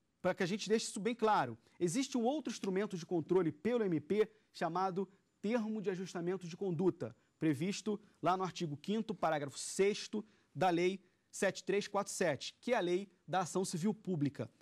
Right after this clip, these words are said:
Lei sete três quatro sete de mil novecentos e oitenta e cinco, a Lei de Ação Civil Pública. Esse tac, o Termo de Ajustamento de Conduta, é um instrumento que fixa,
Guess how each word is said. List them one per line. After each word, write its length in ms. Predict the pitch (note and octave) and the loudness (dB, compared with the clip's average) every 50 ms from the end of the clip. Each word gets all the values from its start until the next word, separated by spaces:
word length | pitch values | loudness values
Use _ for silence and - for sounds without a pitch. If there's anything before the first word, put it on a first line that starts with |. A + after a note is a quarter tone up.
| - | -6
Lei 320 | - C#3+ D3+ E3+ F#3 F#3+ F3+ | 0 2 4 4 4 2 0
sete 340 | - - F3+ D#3+ - - - | -2 -4 -2 -2 -2 -4 -4
três 220 | - E3+ F3 F3 | -2 -2 -2 -2
quatro 240 | - E3+ D#3+ - - | -2 -4 -4 -4 -2
sete 300 | - D#3+ E3+ F3+ - D#3 | -2 -2 -2 -2 -4 -4
de 80 | D#3 | -4
mil 60 | E3+ F3+ | -2 -2
novecentos 280 | F3+ - F3+ F3 D#3+ | 0 0 0 0 0
e 40 | F3 | 0
oitenta 220 | D#3 F3 F3+ F#3 | 0 0 0 0
e 40 | G3 | 0
cinco, 440 | F3+ - - F#3+ D#3+ C3 A#2 - - _ _ _ | 0 0 2 2 2 2 0 -4 -12 _ _ _
a 80 | - C#3+ | -4 0
Lei 140 | C#3+ D3+ D3 | 0 0 2
de 80 | E3 | 0
Ação 220 | E3+ - - E3+ E3 | 0 0 0 -2 -2
Civil 260 | - E3+ D3+ G3+ F#3 | -2 -2 -2 -2 -2
Pública. 500 | - F#3 F#3 D#3+ C3+ B2+ - - C3 - - - - - - - - - - | -2 0 0 0 0 0 -2 -4 -10 -12 -14 -20 -20 -20 -20 -20 -20 -4 0
Esse 300 | - C#4 C4 - - G3+ | 2 2 2 2 0 -2
tac, 680 | - - - A3+ A#3 B3 A#3 - - - - A#2+ A2 - _ _ _ | -2 -2 2 2 2 2 2 -2 -8 -14 -12 -12 -12 -14 _ _ _
o 120 | - D3+ D3 | -4 -4 -2
Termo 340 | - G#3 A3 A3+ G#3+ G#3 | 2 4 4 4 4 0
de 100 | F#3+ F3 | -4 -6
Ajustamento 440 | F3+ D#3 D3+ - E3 D#3 D#3+ D3+ C#3+ | -6 -6 -6 -6 -4 -4 -4 -4 -6
de 80 | C#3 C3 | -8 -8
Conduta, 580 | - C3+ B2 A#2+ F3+ G#3+ F#3+ - - B2 A2+ - _ _ - - - - | -8 -6 -2 2 2 2 2 2 0 -4 -8 -10 _ _ -20 -20 -6 -2
é 240 | E3+ F#3+ G#3 G#3+ - - | 0 2 2 2 0 0
um 80 | F#3+ | -2
instrumento 720 | A3 G#3+ - - G3+ F3 E3+ G3+ A#3+ A3+ F#3+ - - B2 A2 - _ - _ - | -2 0 0 2 2 2 4 4 2 2 0 0 -4 -6 -6 -8 _ -20 _ 2
que 120 | A#3+ A#3+ | 2 2
fixa, 680 | - - - A#3+ B3+ B3 - - - - E3+ B2+ A2 - | 2 2 0 0 2 2 0 -4 -4 -2 -2 -2 -4 -6